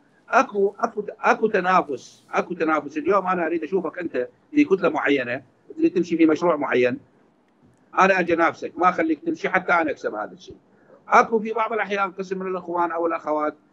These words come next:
يقول لك: "أنا ليش أحط نفسي بهالموضوع هذا وأخلي فلان يزعل علي و-، وفلان؟" يعني الأمور ماشية، وده يشوف الأمور شلون تمشي، يعني أكو شيء متغلب طاغي، يعني، يعني بصراحة الفساد طاغي على الدولة، يعني طاغي على القانون،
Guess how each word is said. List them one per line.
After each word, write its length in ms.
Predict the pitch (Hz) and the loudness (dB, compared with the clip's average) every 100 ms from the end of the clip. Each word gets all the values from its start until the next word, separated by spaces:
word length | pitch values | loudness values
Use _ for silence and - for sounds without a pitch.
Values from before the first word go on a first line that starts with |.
| _ - | _ -8
يقول 140 | 240 | -2
لك: 140 | 247 214 | 0 2
"أنا 140 | 208 | 0
ليش 240 | 208 214 185 | 2 0 -2
أحط 180 | - | -6
نفسي 200 | 160 - | -6 -4
بهالموضوع 580 | 147 135 127 123 120 131 | -4 -2 -2 -2 -2 -2
هذا 120 | 123 | -2
وأخلي 720 | 127 135 143 131 127 139 151 139 | -4 -4 -10 -12 -14 -4 0 0
فلان 200 | 139 131 | 0 -2
يزعل 220 | 123 127 | -2 -4
علي 300 | 127 127 127 | -4 -6 -4
و-، 180 | 127 127 _ _ _ | -6 -8 _ _ _
وفلان؟" 540 | 127 123 127 123 131 131 _ _ _ - | -10 -6 -8 -2 -2 -2 _ _ _ -2
يعني 180 | 247 247 | 0 4
الأمور 340 | 233 233 247 214 | 8 10 10 8
ماشية، 380 | 233 190 175 | 6 4 0
وده 180 | 190 226 | 0 2
يشوف 280 | 214 262 220 | 0 0 -2
الأمور 440 | 214 214 220 190 - _ _ | -2 0 0 0 -8 _ _
شلون 360 | - 180 185 | -6 -2 0
تمشي، 300 | 185 202 175 | -2 -4 -2
يعني 260 | 143 131 - | -2 -2 -4
أكو 160 | 151 160 | -6 0
شيء 300 | 202 214 214 | 6 6 6
متغلب 640 | 156 165 156 185 165 131 - _ - | -2 0 2 2 2 0 -4 _ 2
طاغي، 420 | 160 165 131 - _ _ _ - | 6 6 2 -12 _ _ _ -10
يعني، 160 | 127 139 | -8 -4
يعني 300 | 143 135 143 | -2 0 -2
بصراحة 600 | 147 143 156 214 - - | -2 0 2 2 2 -2
الفساد 340 | 135 135 190 | -6 -2 -2
طاغي 240 | 190 196 190 | 2 0 0
على 160 | 170 | -4
الدولة، 380 | 156 139 110 92 _ _ _ - | -2 -2 -2 -8 _ _ _ -12
يعني 140 | 120 | -2
طاغي 260 | 165 190 185 | 4 4 4
على 120 | 180 | 2
القانون، 340 | 180 147 135 | 0 -2 -2